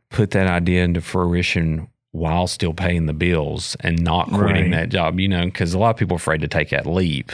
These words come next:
Speaker 1: So how do you
Speaker 2: Right.
Speaker 1: transition?
Speaker 2: I mean, I think that one of the first things that you do, you, you find someone, maybe they're, maybe they're close by,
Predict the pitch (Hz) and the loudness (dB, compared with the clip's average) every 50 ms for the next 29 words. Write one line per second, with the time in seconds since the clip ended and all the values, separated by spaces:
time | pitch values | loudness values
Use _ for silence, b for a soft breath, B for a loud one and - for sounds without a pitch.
0 | - - - - - 120 117 113 107 - - - - - 120 101 92 82 82 85 | -16 -10 -4 -2 0 2 2 4 4 4 4 4 2 2 2 2 2 2 0 0
1 | 85 - - - - - - b b b b b b b b b b - - - | -2 -2 -4 -6 -8 -10 -12 b b b b b b b b b b -16 -14 -6
2 | - - 139 143 139 135 127 - - 165 165 160 156 - 120 113 107 104 101 101 | 0 2 4 6 6 4 4 2 2 4 4 4 2 2 2 2 4 4 4 2
3 | 98 - - _ _ _ _ _ _ _ _ _ _ _ _ - 113 113 110 110 | 0 0 -4 _ _ _ _ _ _ _ _ _ _ _ _ 0 2 4 4 2
4 | 107 - - 113 110 - - 107 98 95 95 95 90 - 92 87 - 87 87 87 | 2 2 0 0 0 0 0 0 0 2 0 0 0 0 -2 0 0 0 0 0
5 | 87 87 90 95 98 - - 262 - _ 113 107 - - - 110 107 104 101 101 | 0 0 0 0 0 -2 -2 -8 -6 _ -4 -2 -2 -2 0 0 2 2 2 2
6 | 92 - - - 117 107 95 90 87 85 82 85 85 95 95 - _ _ - 107 | 0 0 0 2 2 2 4 2 2 2 0 -2 -4 -6 -10 -14 _ _ 0 2
7 | 110 117 120 123 110 113 110 107 101 101 - - - _ _ _ _ - 131 151 | 2 4 4 4 2 4 4 4 2 2 0 -2 -8 _ _ _ _ 2 4 6
8 | 170 156 135 - - - 117 101 87 - - 90 85 87 85 98 | 6 4 4 2 2 0 2 0 0 -2 -2 -4 -2 -2 -4 -8